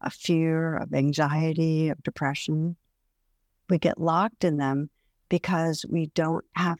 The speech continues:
the capacity to step out of our thoughts, to notice that thinking is going on. I think it was eleven years ago, ten or eleven years ago, uh, there was a Harvard study, it was, became very well known, that,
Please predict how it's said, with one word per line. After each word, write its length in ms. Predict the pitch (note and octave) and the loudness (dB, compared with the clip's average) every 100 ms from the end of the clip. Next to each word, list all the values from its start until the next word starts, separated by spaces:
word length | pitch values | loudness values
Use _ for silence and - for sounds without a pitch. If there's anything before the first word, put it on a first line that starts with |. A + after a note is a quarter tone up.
| - | -6
the 80 | |
capacity 1040 | - - - E3 E3+ - E3+ D#3 C#3 D3+ - _ _ _ _ _ | -6 -6 -4 -4 -4 -2 -2 0 -2 -4 -12 _ _ _ _ _
to 100 | - | -2
step 320 | E3+ - E3 D3+ | -2 -2 -4 -2
out 280 | E3+ D#3 D3+ | -2 0 -2
of 120 | D3+ - _ - | -4 -6 _ -8
our 80 | D#3 | -8
thoughts, 640 | - C#3 - - - _ _ _ _ - | -4 -6 -6 -18 -20 _ _ _ _ -2
to 120 | D#3+ | 2
notice 540 | D3+ D3+ C#3+ C#3+ - - - | 2 2 0 -4 -10 -6 -2
that 140 | D3+ | 0
thinking 400 | D#3 D3 - C#3 | 2 2 2 2
is 120 | - | 0
going 300 | - C3 - | -2 -2 -2
on. 200 | - - - _ _ _ _ _ _ _ _ _ | -6 -8 -12 _ _ _ _ _ _ _ _ _
I 60 | G3+ | 0
think 120 | A3 | 2
it 60 | G#3+ | 4
was 120 | F#3 | 2
eleven 540 | D#3 D#3 E3 E3+ E3 | 0 2 2 4 4
years 320 | D3+ D3+ D3 | 2 2 0
ago, 420 | D3 D3+ D#3 C#3+ D#3+ - _ | -4 -6 -6 -8 -10 -16 _
ten 160 | - D3+ | -4 -2
or 40 | |
eleven 380 | D3 D3 D3 D#3 | 0 -2 -2 0
years 220 | D#3 D3+ | 0 0
ago, 320 | - D3 - D#3 _ _ _ - | -2 -4 -6 -8 _ _ _ -6
uh, 100 | - | -2
there 120 | F3+ | 0
was 140 | E3 D#3+ | 2 0
a 40 | |
Harvard 440 | D#3 E3 D#3+ D#3+ - | 0 0 0 0 -4
study, 440 | - C#3 B2 B2 | -2 0 0 -4
it 80 | - | -8
was, 120 | D3+ - - _ | -12 -16 -20 _
became 300 | - F#3 D#3+ | -2 2 2
very 260 | D#3 D#3+ D#3 | 4 2 2
well 200 | D3+ D3 | 2 2
known, 400 | D3 D3 D3 D3 | 2 0 0 2
that, 300 | D#3 D3+ | 2 2